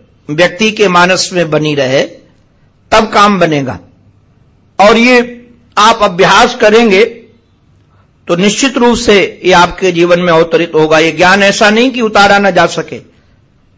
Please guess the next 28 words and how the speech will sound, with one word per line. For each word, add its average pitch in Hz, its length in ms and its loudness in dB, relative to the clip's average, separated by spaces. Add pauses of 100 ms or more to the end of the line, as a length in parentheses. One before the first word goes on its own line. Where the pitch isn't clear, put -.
(500)
और 196 180 4
ये 208 140 4
ज्ञान 202 320 2
ऐसा 214 300 2
भी 220 160 0
नहीं 240 260 0
कि 226 100 -2
जीवन 214 360 0
में 226 120 2
धारण 214 380 4
न 220 40 0
किया 208 280 0
जा 190 140 2
सके। 165 380 -4 (1400)
अगर 202 280 2
हम 190 260 2
आप 214 300 2
नहीं 220 220 0
धारण 196 300 2
करेंगे 202 400 2
तो 202 140 -2
इस 165 180 -6
ज्ञान 175 280 2
को 185 160 -2
क्या 165 160 0
पशु 139 320 -2
धारण 175 280 2
करेंगे? 220 480 -2